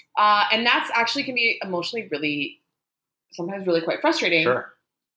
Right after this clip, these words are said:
Speaker 1: Because I've had moments with people, and I had this one guy, we weren't dating exactly, whatever,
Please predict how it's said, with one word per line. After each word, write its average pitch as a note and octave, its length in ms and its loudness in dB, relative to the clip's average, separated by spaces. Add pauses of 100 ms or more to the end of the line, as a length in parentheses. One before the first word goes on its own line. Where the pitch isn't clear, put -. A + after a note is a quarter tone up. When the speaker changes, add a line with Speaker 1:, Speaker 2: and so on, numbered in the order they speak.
(240)
Speaker 1:
Because A#3 260 -2
I've B3 200 0
had D#4 200 2
moments A3 520 -4 (800)
with G#3 280 -2
people, G3 340 2
and F#3 80 4
I F#3 60 2
had G#3 160 2
this F#3+ 180 -6 (120)
one B3 240 0
guy, A3 440 2 (240)
we F#3+ 320 -4 (220)
weren't E3 280 -4 (120)
dating C#3+ 320 -6
exactly, C3+ 480 -14
whatever, C3+ 420 -8